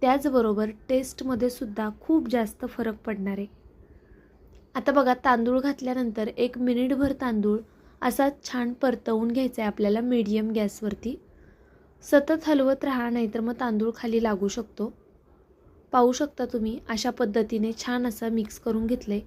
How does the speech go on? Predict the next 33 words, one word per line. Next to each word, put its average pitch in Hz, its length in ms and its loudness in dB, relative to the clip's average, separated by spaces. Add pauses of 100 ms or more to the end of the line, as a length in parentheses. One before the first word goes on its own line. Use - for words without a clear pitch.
(460)
बरं, 254 260 6
तांदूळ 254 360 2
विचाराल 240 580 0
की 254 80 -2
कोणता 226 380 0
घेतला 220 340 -6
आहे, 202 100 -4 (400)
तर 262 180 0
हा 254 160 0
मोगरा 240 420 4
बासमती 247 520 -2
तांदूळ 220 320 -2
आहे 214 200 -2 (120)
तुकडा. 214 300 -2 (920)
तुम्ही 302 220 4
जो 277 220 4
कोणता 311 340 0
घरामध्ये 269 480 -2
खात 254 260 -6
असाल, 220 280 -6 (540)
त्याचा 262 280 2
हा 269 120 0
भात 277 160 0 (140)
केलात 226 200 2 (180)
तरीसुद्धा 247 500 0
चालेल 220 400 -2 (440)
किंवा 302 200 6
मग 330 180 2
बिर्याणीचा 254 600 2
तांदूळ 226 280 2
वापरलात 214 460 -2 (160)
तरीसुद्धा 214 500 0
चालेल. 190 360 -8